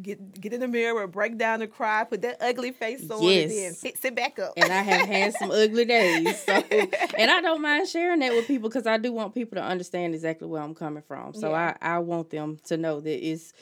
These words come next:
Speaker 2: it hasn't been easy, but, um, that don't mean you have to look like what you've been through,
Speaker 1: That's
Speaker 2: so.
Speaker 1: true. That's true. And so you said the main thing was really just, um,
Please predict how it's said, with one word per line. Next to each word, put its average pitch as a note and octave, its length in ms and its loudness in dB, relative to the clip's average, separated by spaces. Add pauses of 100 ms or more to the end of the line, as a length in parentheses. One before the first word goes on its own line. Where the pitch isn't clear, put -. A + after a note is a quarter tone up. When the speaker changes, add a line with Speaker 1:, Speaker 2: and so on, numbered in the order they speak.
(300)
Speaker 2:
it - 140 -6
hasn't E3 360 -4
been C#4 200 -2
easy, B3 680 -6 (480)
but, E3+ 540 2
um, D#3+ 680 -2 (320)
that F#3+ 160 -2
don't A3 140 -2
mean G#3+ 120 -2
you G#3 120 -6
have G3 180 -8
to C#3+ 80 -10
look F3+ 240 -6
like D3+ 180 -6
what E3 220 -14
you've - 100 -20
been D#3 160 -10
through, - 220 -18
Speaker 1:
That's G3+ 220 -10
Speaker 2:
so. - 80 -14
Speaker 1:
true. F#3+ 380 -16 (100)
That's F#3+ 220 -14
true. - 380 -20 (320)
And A#3+ 120 -8
so G3+ 440 -2
you G#3 180 -8
said A#3+ 200 -6
the F3+ 100 -6
main G#3+ 420 -6
thing F3+ 300 -10
was F3+ 220 -8
really G3 260 -6
just, F3 580 -8
um, E3+ 540 -8